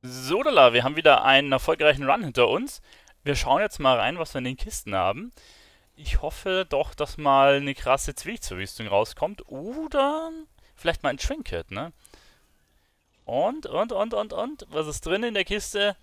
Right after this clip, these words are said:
Ah, ein Gürtel. Hm, Crit. Crit. Das aber, es hat gu-, es hätte gute Stats, aber leider ist das halt ein bisschen zu low für nur die Stats, ne? Dass ich's dann runternehme und irgendwas anderes draufhau.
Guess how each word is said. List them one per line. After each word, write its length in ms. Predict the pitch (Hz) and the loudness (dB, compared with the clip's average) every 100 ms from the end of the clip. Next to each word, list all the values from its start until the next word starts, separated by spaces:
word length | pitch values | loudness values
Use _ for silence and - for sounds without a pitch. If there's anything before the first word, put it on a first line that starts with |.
| _ _ _ | _ _ _
Ah, 360 | - 110 117 107 - _ | -10 -6 -4 -6 -10 _
ein 100 | 104 | -12
Gürtel. 520 | 120 139 - 101 98 - _ _ _ _ _ _ _ _ _ _ _ | -4 -4 -2 -4 -6 -12 _ _ _ _ _ _ _ _ _ _ _
Hm, 320 | 104 107 107 101 - _ _ _ | -10 -8 -8 -10 -16 _ _ _
Crit. 540 | - 117 143 - - - _ _ _ | -12 -4 -4 -4 -10 -14 _ _ _
Crit. 380 | - - 147 - | -12 -6 -6 -6
Das 100 | - | 2
aber, 180 | 175 185 | 4 4
es 80 | - | 2
hat 100 | 170 | 0
gu-, 120 | - | -6
es 160 | - - | -4 0
hätte 160 | 202 220 | 0 -2
gute 240 | 220 190 | -4 -4
Stats, 320 | - 175 - | 2 4 4
aber 240 | 131 127 131 | 2 4 6
leider 420 | 120 135 147 - | 6 6 4 2
ist 300 | - - 135 | -8 -10 -10
das 160 | - | -4
halt 120 | 123 120 | -2 -2
ein 120 | 131 | -4
bisschen 320 | 123 - 117 | -10 -10 -10
zu 160 | - 117 | -8 -2
low 320 | 113 113 135 | 4 4 4
für 200 | - 113 | -2 -10
nur 360 | 120 123 131 120 | -10 -8 -6 -6
die 140 | 107 | -10
Stats, 640 | - - 104 98 - - | -12 0 0 0 -6 -10
ne? 220 | - 117 - - - | -6 -6 -6 -16 -12
Dass 220 | - 104 113 | -2 -2 -2
ich's 160 | 107 | -6
dann 560 | - 107 107 104 104 104 | -2 -2 -2 -8 -8 -8
runternehme 840 | 92 101 127 147 135 123 123 123 | -8 -6 -6 -2 0 2 0 0
und 60 | 113 | -4
irgendwas 260 | 113 110 | -6 -4
anderes 300 | 117 127 117 | -6 -4 -6
draufhau. 520 | - 101 110 117 120 | 0 0 2 4 4